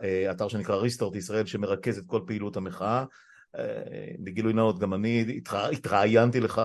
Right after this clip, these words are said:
בפורמט הקבוע שאתה עושה שם, של שיחות עם אנשי המחאה,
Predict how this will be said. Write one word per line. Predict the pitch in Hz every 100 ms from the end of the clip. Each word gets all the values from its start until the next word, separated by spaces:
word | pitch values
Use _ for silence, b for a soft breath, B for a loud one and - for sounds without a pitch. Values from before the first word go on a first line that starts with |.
| 107
בפורמט | 98 90 110 98 104 104
הקבוע | 101 95 90 92 104
שאתה | 98 101 95
עושה | 90 113
שם, | 117 101 92 b b
של | - - 101 110
שיחות | - 117 120
עם | 120
אנשי | 104 117
המחאה, | 104 90 104 127 123